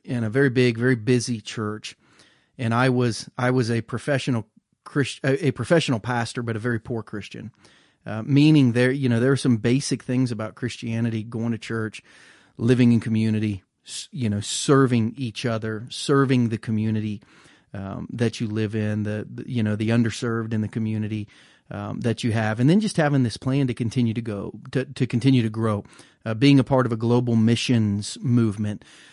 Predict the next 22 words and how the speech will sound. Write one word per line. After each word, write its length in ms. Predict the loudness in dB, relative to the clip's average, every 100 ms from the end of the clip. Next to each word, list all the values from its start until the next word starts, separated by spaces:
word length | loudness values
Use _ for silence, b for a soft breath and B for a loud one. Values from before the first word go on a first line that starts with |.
| B
So 160 | 0 2
one 180 | 4 4
of 80 | 4
the 80 |
things 380 | 4 6 6 4
that 100 | 2
kinda, 280 | 0 0 0 -6 -20 _ _
kinda 200 | 0 0
turned 360 | 2 2 6 6
our 140 | 4
heart 320 | 0 2 2 2
as 120 | 0
we 120 | -2
began 320 | 0 2 2
to, 180 | 2 -4 -10 b b b b -14 -12 -12 -8
to 100 | -4
start 300 | -2 4 4
our 100 | 4
church 320 | 2 2 2 0
was, 180 | -2
listen, 280 | -2 0 0
we, 100 | -2